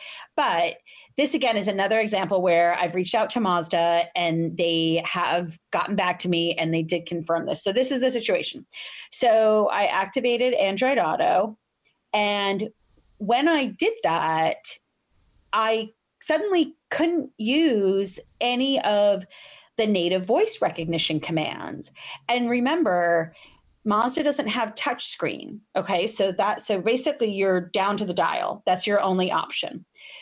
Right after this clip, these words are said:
But when you are in Android Auto or Apple CarPlay, and they confirm this for me, they deactivate the native voice recognition commands. So now you cannot use, you can't control it by voice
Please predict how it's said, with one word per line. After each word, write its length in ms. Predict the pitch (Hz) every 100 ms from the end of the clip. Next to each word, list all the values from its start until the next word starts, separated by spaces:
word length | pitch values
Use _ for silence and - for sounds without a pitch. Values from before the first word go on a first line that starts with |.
| - - _ -
But 520 | 320 269 170 147 - - _ _ -
when 280 | 190 226 208
you 200 | 233 302
are 120 | 302
in 140 | 262
Android 380 | - 208 254 320
Auto 480 | 208 165 170 170 - -
or 200 | 214 254
Apple 300 | 277 294 -
CarPlay, 640 | - 330 320 180 156 156 -
and 180 | 190 185
they 120 | 196
confirm 420 | 190 254 262 311
this 160 | 202 175
for 200 | 175 170
me, 300 | 160 160 160 _ _ _ -
they 240 | 208 185 170
deactivate 880 | 208 247 - 214 214 208 185 165 - -
the 80 |
native 460 | 175 165 175 185 175
voice 320 | 165 156 -
recognition 840 | 151 - 160 160 - - 156 156 175
commands. 640 | - 165 151 147 117 113 - - -
So 160 | - 220
now 240 | 202 226
you 180 | 240 202
cannot 420 | 190 214 214 240
use, 380 | 214 214 214 214
you 80 | 185
can't 320 | - 220 -
control 440 | 254 240 254 240 226
it 140 | -
by 160 | 190 175
voice 640 | 170 185 233 381 -